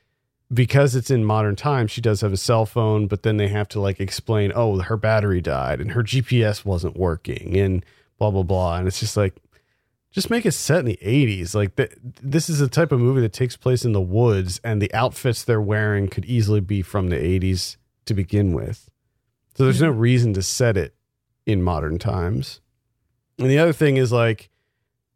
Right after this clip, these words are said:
Speaker 1: they t-, like, she's this s-,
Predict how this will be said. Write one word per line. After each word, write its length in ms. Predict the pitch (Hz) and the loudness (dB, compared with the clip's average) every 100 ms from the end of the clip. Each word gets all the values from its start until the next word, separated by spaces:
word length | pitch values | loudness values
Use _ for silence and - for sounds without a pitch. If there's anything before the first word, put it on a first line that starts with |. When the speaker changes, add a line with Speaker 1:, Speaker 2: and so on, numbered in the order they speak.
| _ | _
Speaker 1:
they 140 | 131 | 0
t-, 160 | 123 101 - | 0 -8 -4
like, 200 | 139 120 - _ _ _ _ _ _ _ - | -2 -2 -6 _ _ _ _ _ _ _ -4
she's 380 | - 214 196 | 0 0 0
this 460 | - 170 160 - - _ _ _ _ | 2 2 2 -2 -12 _ _ _ _
s-, 140 | - | -18